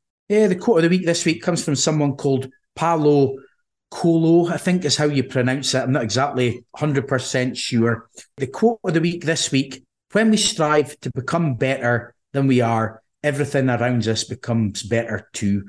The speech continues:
And I, I just thought that was quite a good quote. So it was,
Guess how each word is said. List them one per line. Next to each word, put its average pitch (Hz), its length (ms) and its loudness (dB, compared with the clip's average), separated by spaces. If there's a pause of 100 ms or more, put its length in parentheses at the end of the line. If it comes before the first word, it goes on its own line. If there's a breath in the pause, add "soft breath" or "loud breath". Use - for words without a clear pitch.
(280 loud breath)
And 139 140 -2
I, 151 220 -4
I - 20 -4
just 165 260 -2
thought 143 160 2
that 139 140 0
was 123 100 -4
quite 139 260 -2
a - 20 -2
good 139 200 -2
quote. 127 320 0
So 123 140 0
it 123 60 -2
was, 127 200 -2